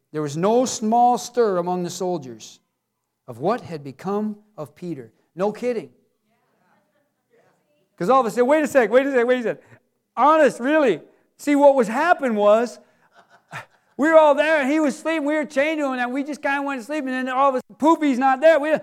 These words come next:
see, in those days, if the prisoner escaped, you get their punishment.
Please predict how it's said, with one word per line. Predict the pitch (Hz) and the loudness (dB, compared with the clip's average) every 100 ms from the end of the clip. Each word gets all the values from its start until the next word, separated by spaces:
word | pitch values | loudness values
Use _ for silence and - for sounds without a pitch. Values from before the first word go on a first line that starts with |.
| - _ | -6 _
see, | - 285 | -10 -4
in | 262 | 0
those | 269 330 247 | 0 0 -2
days, | 269 254 | -4 -2
if | 240 | -4
the | 220 | -4
prisoner | 226 277 262 262 | -4 -4 -2 -4
escaped, | 247 - 294 311 - _ _ | -6 -6 -6 -6 -12 _ _
you | 190 302 | -2 0
get | 277 294 | 0 -2
their | 302 311 | -2 -2
punishment. | 277 247 185 202 147 | -4 -4 -6 -8 -10